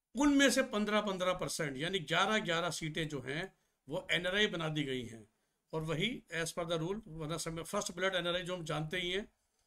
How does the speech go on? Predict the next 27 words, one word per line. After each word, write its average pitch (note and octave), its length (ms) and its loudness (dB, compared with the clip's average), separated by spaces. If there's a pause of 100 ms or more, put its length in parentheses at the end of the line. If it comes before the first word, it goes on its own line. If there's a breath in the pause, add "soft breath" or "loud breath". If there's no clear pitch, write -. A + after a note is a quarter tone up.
(320)
उसी E3+ 200 -2
के F#3+ 100 2
रूल F#3+ 160 -2
लिखे E3+ 260 -2
हुए E3+ 100 -2
हैं, G3+ 100 -2
पर F#3+ 80 -4
मोटा F3+ 280 -4
मोटी F#3 180 -4
समझ E3 240 -2
लीजिए E3+ 280 -4 (640)
फर्स्ट - 280 -4
ब्लड F3+ 220 0
एनआरआई F3 360 0
तक A#3 180 0
चलेगा। D#3+ 440 -2 (540)
फर्स्ट G#3 260 -6
प्रेफरेंस G3+ 320 -2
उसी G3 220 -4
को G3+ 120 -4
दी G3 120 -4
जाएगी F#3 380 -4
जो E3+ 180 -8
खुद F3+ 280 -6
बच्चा E3 280 -2
एनआरआई F3 360 0
है, E3+ 180 0